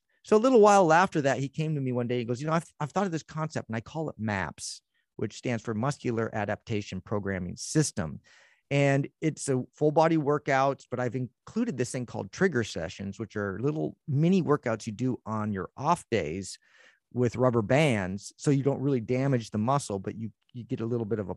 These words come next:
pump and you continue sending that s-, anabolic signal, uh, to the body." And I said, "Well, this is perfect. Let's, let's do it." So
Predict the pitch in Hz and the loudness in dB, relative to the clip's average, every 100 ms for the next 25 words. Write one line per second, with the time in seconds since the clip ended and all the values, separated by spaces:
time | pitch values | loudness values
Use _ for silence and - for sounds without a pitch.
0 | _ 151 151 131 104 104 - 110 - 143 | _ 0 2 0 -4 -6 -4 -6 -4 -4
1 | 110 - 120 107 101 92 - - - - | -4 -4 -2 -2 -4 -6 -8 -12 -12 -4
2 | 127 113 98 69 - - 214 160 98 64 | -2 -2 -2 -4 -6 0 2 2 -4 -6
3 | - _ _ _ _ - 117 110 139 110 | -14 _ _ _ _ -4 -2 -2 -4 -2
4 | 98 175 156 98 - _ _ _ _ _ | 4 4 4 0 -12 _ _ _ _ _
5 | 123 117 117 110 135 110 - - 202 - | -6 -4 -2 -4 -6 -10 -8 2 2 2
6 | 92 107 110 - - 110 95 104 175 156 | -2 -2 -6 -8 -6 -6 -2 6 8 8
7 | - _ _ - - 151 131 | 4 _ _ -4 4 6 4